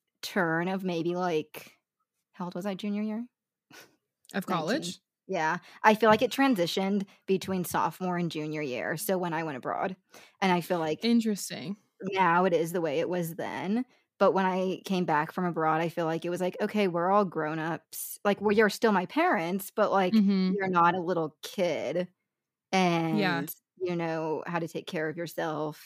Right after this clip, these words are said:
Speaker 1: And I'm gonna, you don't have a curfew. Like, I don't know. You're, <laughs>
Speaker 2: Mm-hmm.
Speaker 1: you're not running amok. You're not fifteen anymore. So I actually feel like it changed from whenever I was eighteen, nineteen, nineteen, maybe I was nineteen,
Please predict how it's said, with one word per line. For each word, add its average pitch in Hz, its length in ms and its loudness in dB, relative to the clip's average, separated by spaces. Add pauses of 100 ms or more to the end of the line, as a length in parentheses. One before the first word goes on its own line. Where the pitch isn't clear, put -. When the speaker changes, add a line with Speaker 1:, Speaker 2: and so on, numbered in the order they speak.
(340)
Speaker 1:
And 160 800 -6
I'm 175 180 -6
gonna, 127 300 -8
you 160 140 -8
don't 208 100 -6
have 160 100 -8
a 151 80 -12 (180)
curfew. 165 440 -6
Like, 208 300 -6
I 175 100 -4
don't 196 100 -2
know. 190 280 -4 (280)
You're, 180 300 2
<laughs> - 100 -4
Speaker 2:
Mm-hmm. 190 300 6
Speaker 1:
you're 392 300 -8
not 381 140 2
running 185 300 4
amok. 175 460 0
You're 202 100 -2
not 185 200 2 (480)
fifteen - 420 -6
anymore. 208 460 0 (200)
So 247 140 6
I 254 60 10
actually 214 440 4
feel 180 460 0
like 165 320 -2
it 185 140 0
changed 156 640 -4 (260)
from 170 800 0 (600)
whenever 175 460 -2
I 143 100 -2
was - 360 -8
eighteen, 165 320 -6
nineteen, 175 460 -8 (100)
nineteen, 180 760 -2
maybe 175 220 -4
I 175 40 -6
was 170 100 -8
nineteen, 185 480 -8